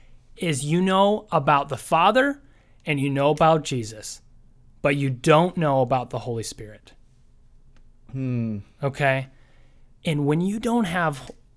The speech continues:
Speaker 2: The leader and the servant, but never the helper.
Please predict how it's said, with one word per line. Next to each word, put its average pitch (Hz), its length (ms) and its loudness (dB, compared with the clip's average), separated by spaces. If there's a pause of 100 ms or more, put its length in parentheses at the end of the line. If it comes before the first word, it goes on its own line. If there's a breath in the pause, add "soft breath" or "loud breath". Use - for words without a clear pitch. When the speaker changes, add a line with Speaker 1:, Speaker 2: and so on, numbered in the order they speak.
(840)
Speaker 2:
The 120 160 -2
leader 147 380 0
and 147 120 -2
the 127 80 -4
servant, 120 500 -2
but 110 100 -8
never 113 260 -4
the 104 100 -8
helper. 104 420 -8